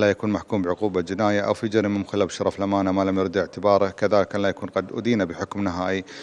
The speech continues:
في جريمة المساس بالذات الإلهية والذات الأميرية والأنبياء. كذلك أحب أنوه بأن مقر التسجيل راح يكون في هذه السنة في الانتخابات التكميلية في مقر إدارة شؤون الانتخابات في موقعها الكان في منطقة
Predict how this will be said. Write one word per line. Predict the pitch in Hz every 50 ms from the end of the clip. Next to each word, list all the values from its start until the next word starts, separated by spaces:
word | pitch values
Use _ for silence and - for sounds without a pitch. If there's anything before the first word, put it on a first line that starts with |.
| - - -
في | - 120
جريمة | 104 110 107 104 107 98 - -
المساس | 101 98 92 - - 98 87 -
بالذات | 92 87 85 101 92 - 104
الإلهية | 98 95 95 92 85 90 98 98 95 95 90 - - - - - - -
والذات | 101 92 104 90 -
الأميرية | 104 101 98 98 98 95 98 95 92 87 76 - - - - - - -
والأنبياء. | - 107 101 92 90 87 95 98 107 120 135 - - - - - - -
كذلك | - 120 113 120 113 - - 113
أحب | - 104 104 110
أنوه | 107 110 110 110 98 87
بأن | 101 110 107 110 107 104 98
مقر | 98 95 - 113 107 101
التسجيل | 90 - - 107 92 90 110 104 87 76 - _ - - - - - - 104
راح | 92 87
يكون | 95 95 - - 113 113 113 110 107 -
في | - 107 98
هذه | 95 98 95 92 101 98
السنة | 92 - - 101 98
في | - -
الانتخابات | 101 98 - - 107 98 98 - -
التكميلية | 104 - 110 107 104 101 90
في | - - 113
مقر | 107 104 98 - 107 98 98
إدارة | 98 98 98 95 95
شؤون | - - 107 98
الانتخابات | 92 - - - 98 95 98 95 98 -
في | - 113
موقعها | 104 98 98 - - 95 82 87
الكان | 87 - - 98 90
في | - 101
منطقة | 98 95 95 - 95 90 98 92